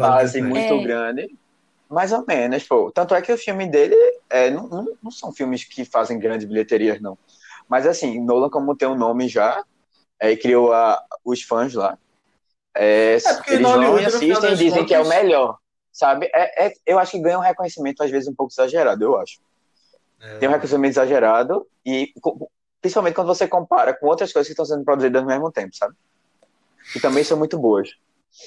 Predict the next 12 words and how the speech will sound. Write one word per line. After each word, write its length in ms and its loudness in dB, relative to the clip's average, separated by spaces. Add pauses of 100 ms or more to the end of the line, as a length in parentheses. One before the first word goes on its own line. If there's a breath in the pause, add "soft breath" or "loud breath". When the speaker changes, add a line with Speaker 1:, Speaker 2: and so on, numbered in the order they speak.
(180 loud breath)
Speaker 2:
E 140 2
ele 140 4
consegue 380 -2
investimento 840 -4 (1040)
pra 120 0
fazer 320 0
filmes, 800 -8 (400 soft breath)
é, 380 4
com 100 -2
orçamento 400 -4
muito 380 -4
alto. 340 -4